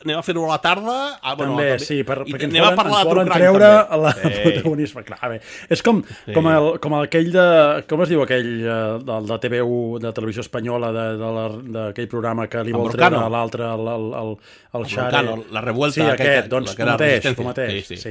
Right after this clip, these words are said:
Speaker 2: Sí, sí, és per fer competència una mica.
Speaker 1: Sí, sí. Però bueno, no
Speaker 2: Perquè
Speaker 1: podran.
Speaker 2: tothom sap que Ràdio Vilafant no se li pot competir en aquella franja horària,
Speaker 1: Bueno,
Speaker 2: no, que estan
Speaker 1: Ràdio
Speaker 2: nosaltres.
Speaker 1: Vilafant ara ho emeten els dissabtes de vuit a nou, eh? Però, bueno.
Speaker 2: Bueno, és igual,
Speaker 1: Clar, és
Speaker 2: és
Speaker 1: el
Speaker 2: igual.
Speaker 1: podcast el que surt els divendres a,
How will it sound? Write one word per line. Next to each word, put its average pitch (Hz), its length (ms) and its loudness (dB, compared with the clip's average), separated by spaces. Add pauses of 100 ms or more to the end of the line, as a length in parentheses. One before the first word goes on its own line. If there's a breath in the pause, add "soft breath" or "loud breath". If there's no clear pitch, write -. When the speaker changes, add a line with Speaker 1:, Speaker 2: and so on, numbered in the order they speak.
(120)
Speaker 2:
Sí, - 160 -16
sí, 95 100 -12
és 104 120 -14
per 127 220 -8
fer 143 200 -10
competència 107 600 -10
una 87 80 -16
mica. 87 180 -16
Speaker 1:
Sí, 87 240 -14 (180)
sí. 92 140 -20 (160)
Però 98 80 -10
bueno, 107 140 -6
no 107 80 -6
Speaker 2:
Perquè 117 80 -6
Speaker 1:
podran. 120 180 -6
Speaker 2:
tothom 160 120 0
sap 165 220 -2
que 160 120 0
Ràdio 151 240 0
Vilafant 170 560 2 (240 loud breath)
no 180 280 4
se 202 120 -2
li 185 80 4
pot 202 180 0
competir 190 360 4
en 160 120 0
aquella 131 200 -2
franja 123 280 -8
horària, 104 220 -6
Speaker 1:
Bueno, 123 160 0
Speaker 2:
no, 101 40 -6
que 101 60 -10
estan 113 160 -2
Speaker 1:
Ràdio 127 80 0
Speaker 2:
nosaltres. 135 240 -2
Speaker 1:
Vilafant 139 160 0
ara 151 240 2
ho 123 160 -4
emeten 123 300 -2
els 123 180 -6
dissabtes 127 500 -4
de 131 100 -6
vuit 123 180 -8
a 123 40 -4
nou, 113 240 -6
eh? - 220 -12
Però, 104 160 -12
bueno. - 280 -20 (920)
Speaker 2:
Bueno, 151 200 0
és 143 80 0
igual, 127 360 0
Speaker 1:
Clar, 123 160 0
és 131 60 0
Speaker 2:
és 151 40 4
Speaker 1:
el 143 60 2
Speaker 2:
igual. 151 160 2
Speaker 1:
podcast 110 260 -8
el 107 80 -10
que 107 100 -10
surt 110 260 -10
els 101 120 -10
divendres 107 540 -10
a, 101 60 -12